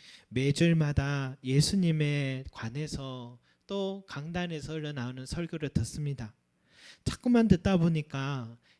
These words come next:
예수님이 태어나실 때 또 예수님께서 병든 자를 낫게 하시고 심지어 죽은 자도 살리셨던 분이구나. 자연히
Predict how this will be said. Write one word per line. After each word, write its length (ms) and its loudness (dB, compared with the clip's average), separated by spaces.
예수님이 560 -8
태어나실 640 -2
때 540 -6
또 160 2
예수님께서 760 0
병든 460 -6
자를 380 -6
낫게 460 -4
하시고 800 -6
심지어 380 0
죽은 360 0
자도 280 -4
살리셨던 760 -6
분이구나. 1120 -12
자연히 600 2